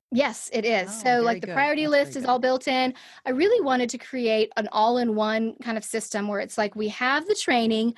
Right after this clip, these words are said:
Speaker 1: you learn about the strategies, and then you have the tools that you can actually implement them.
Speaker 2: Yeah.
Speaker 1: And I wanted it really designed for women. Everything I do is designed for women and the way that we work, because I think it is different from how men work. So it is very aligned with all of that. It all works together as one beautiful system.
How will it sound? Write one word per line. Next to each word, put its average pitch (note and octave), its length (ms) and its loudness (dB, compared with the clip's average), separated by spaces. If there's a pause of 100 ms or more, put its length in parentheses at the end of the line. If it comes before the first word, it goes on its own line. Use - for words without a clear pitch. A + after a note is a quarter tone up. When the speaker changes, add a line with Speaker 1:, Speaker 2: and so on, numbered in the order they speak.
(220)
Speaker 1:
you A#3 140 0
learn A#3+ 180 4
about E4 180 2
the G4 80 0
strategies, A#3 600 0
and A3+ 100 0
then A3+ 80 2
you G#3+ 100 -2
have G#3 200 -4
the G#3 80 -4
tools G#3 380 -4
that - 100 -10
you G#3+ 100 -8
can - 120 -6
actually G#3 360 -6
implement G#3 400 -8
them. G3 200 -8 (140)
Speaker 2:
Yeah. E3+ 160 -4
Speaker 1:
And E4 100 -2
I F4 80 2
wanted G#4+ 260 4
it C#4+ 120 4
really B3 360 0
designed B3+ 380 0
for C#4+ 160 -2
women. C4 420 0
Everything E4+ 340 2
I D4 80 2
do C4 240 0
is B3+ 120 -2
designed G#3+ 500 -2 (300)
for C4 580 2
women A3+ 340 2
and G#3 160 -4
the G3+ 80 0
way G#3 240 2
that G#3 180 -2
we G#3 180 -2
work, G#3+ 420 -2
because A3 180 -8
I A3+ 80 2
think C4 220 -2
it A3+ 100 0
is A#3 540 2
different C#4+ 340 -2
from G#3+ 140 -4
how G#3 160 -4
men G3+ 220 -6
work. - 240 -10 (340)
So B3+ 320 2
it B3 140 4
is B3 180 4
very A#3 280 2
aligned G#3+ 420 2
with G3+ 180 -8
all G3+ 160 0
of G3+ 80 -4
that. - 160 -2
It E3+ 80 -4
all A3+ 180 2
works A#3 180 -4
together G#3 360 0
as G3 100 -2
one G3+ 180 0
beautiful G3+ 300 -4
system. - 400 -8